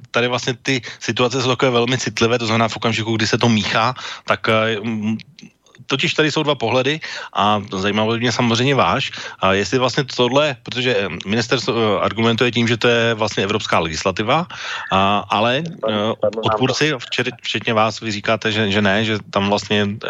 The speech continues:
Speaker 1: my jsme papeštější než papež, jak se říká, to je takové, eh, přirovnání.
Speaker 2: Ano.
Speaker 1: Tak, eh, vlastně já ještě, když to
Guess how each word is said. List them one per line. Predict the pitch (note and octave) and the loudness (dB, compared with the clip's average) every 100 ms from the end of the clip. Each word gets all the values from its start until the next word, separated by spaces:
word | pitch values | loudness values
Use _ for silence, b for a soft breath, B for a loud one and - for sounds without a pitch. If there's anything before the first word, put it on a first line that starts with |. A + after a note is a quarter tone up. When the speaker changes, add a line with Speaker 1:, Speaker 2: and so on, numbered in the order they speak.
| G#2 F#2+ G2 - - | 0 0 -2 -10 -2
Speaker 1:
my | G#2+ | 0
jsme | G2+ A#2+ | 2 0
papeštější | A2 - A2 - A2 A#2 | 2 0 0 -2 -2 -2
než | G#2+ | -2
papež, | - G#2 G2 | -2 -4 -2
jak | F#2+ F#2 | -2 -4
se | F2+ | -6
říká, | E2+ F2 | 0 0
to | E2+ | 0
je | F2 | 0
takové, | F#2 F2 | 0 -2
eh, | - - - - - F#2 | -2 -6 -4 -2 2 2
přirovnání. | G2 - G#2 G2+ G2+ A2+ A#2+ A#2 | 2 2 2 2 2 2 0 -2
Speaker 2:
Ano. | - - - | -10 -12 -6
Speaker 1:
Tak, | - G2 - | -2 0 2
eh, | A#2 A#2 B2 | 2 2 2
vlastně | B2+ B2 D#3 D3 | 0 -2 -2 -2
já | A2+ A2 | 0 -2
ještě, | A2 C#3 | -2 -6
když | B2 - | -8 -2
to | C#3 | 0